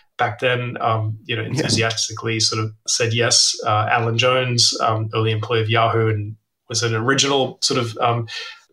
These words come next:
Speaker 1: uh, version of Netflix in, in Australia. Uh, it was a company he founded. Um, so, so that, that sort of group of people were, you know, really interested in, in, in, in seeing the next generation. And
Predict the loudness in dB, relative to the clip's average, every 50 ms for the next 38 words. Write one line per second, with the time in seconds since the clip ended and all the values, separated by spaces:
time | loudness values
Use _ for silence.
0 | _ -2 -2 0 2 2 2 4 4 4 2 2 0 0 -2 -2 -2 -2 0 0
1 | 0 0 0 -2 -4 -6 -8 -6 -4 -2 0 0 2 2 2 0 2 2 2 2
2 | 0 0 -4 -8 -6 -4 -2 -2 -2 -4 -4 -4 -4 -4 -4 -4 -4 -4 -2 -2
3 | -4 -4 -2 -2 0 0 0 0 -2 -2 -2 -4 -6 -6 -2 0 0 0 0 -2
4 | -4 -8 -12 -16 -16 -18 -6 _ 2 4 4 4 4 4 4 2 2 0 -6 -12
5 | _ _ _ _ _ _ _ -2 0 0 0 0 0 0 0 2 0 0 0 0
6 | 0 0 0 0 0 -2 -2 -2 -2 -2 0 0 0 0 0 0 0 2 2 2
7 | 2 0 -2 -4 -10 _ _ _ -8 -6 -4 -4 -6 -8 -10 _ _ _ _ _
8 | _ -2 0 0 0 0 -2 -2 0 2 2 2 2 2 0 0 0 0 0 0
9 | 0 0 0 -2 -2 -4 -4 -4 -4 -4 -4 -6 -8 -8 -8 -6 -6 -8 -8 -10
10 | -8 -2 0 0 0 0 0 -2 0 0 0 0 0 0 0 2 2 2 2 2
11 | 2 2 2 0 0 -2 -2 0 0 -2 -2 -4